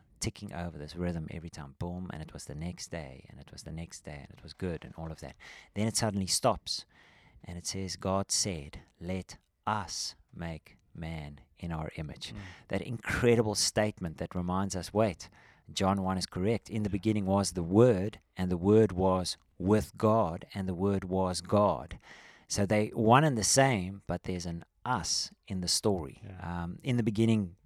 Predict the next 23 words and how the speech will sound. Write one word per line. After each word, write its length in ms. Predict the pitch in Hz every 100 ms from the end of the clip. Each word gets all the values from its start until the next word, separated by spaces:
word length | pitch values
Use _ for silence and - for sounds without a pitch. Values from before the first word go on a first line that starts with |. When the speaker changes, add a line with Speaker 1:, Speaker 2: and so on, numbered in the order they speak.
| - - _
Speaker 1:
Genesis 380 | - 113 127 98
one 160 | 87 87
says, 220 | - 90
"The 140 | - 90
Spirit 640 | - - - 123 69 117
of 120 | 85 -
God 260 | 85 80
was 140 | 78 -
hovering 420 | 82 78 78 73
over 160 | 76 71
the 80 | 76
surface 500 | - 80 - 98 92
Speaker 2:
Yeah. 60 |
Speaker 1:
of 100 | 76
the 80 | -
deep." 340 | - 78 90 - - - - - - - -
Um, 480 | 90 90 87 90 -
so 200 | - 107
the 100 | 110
Trinity 580 | - 156 196 185 98 87
is 140 | 80
already 340 | 87 87 90
there. 280 | 90 123 95